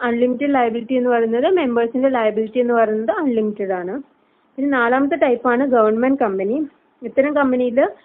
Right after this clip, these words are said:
മൊത്ത ഷെയറിന്റെ അൻപത്തൊന്ന് ശതമാനം സ്റ്റേറ്റ് ഗവൺമെന്റോ അല്ലെങ്കിൽ central ഗവൺമെന്റോ അല്ലെങ്കിൽ സ്റ്റേറ്റ് ഗവൺമെന്റോ central ഗവൺമെന്റോ ചേർന്ന് എടുത്തതായിരിക്കും.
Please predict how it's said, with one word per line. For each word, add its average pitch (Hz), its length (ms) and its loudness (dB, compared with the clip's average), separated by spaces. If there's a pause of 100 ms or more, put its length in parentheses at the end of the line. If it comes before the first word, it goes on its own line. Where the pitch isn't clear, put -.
(360)
മൊത്ത 240 380 0
ഷെയറിന്റെ 247 520 2
അൻപത്തൊന്ന് 247 460 0
ശതമാനം 254 600 0
സ്റ്റേറ്റ് 240 320 0
ഗവൺമെന്റോ 233 560 2
അല്ലെങ്കിൽ 233 280 -2
central 220 340 -4
ഗവൺമെന്റോ 226 460 -2
അല്ലെങ്കിൽ 220 360 -2
സ്റ്റേറ്റ് - 760 -2
ഗവൺമെന്റോ 277 460 2
central 254 340 0
ഗവൺമെന്റോ 262 460 0
ചേർന്ന് 247 400 2
എടുത്തതായിരിക്കും. 208 680 -2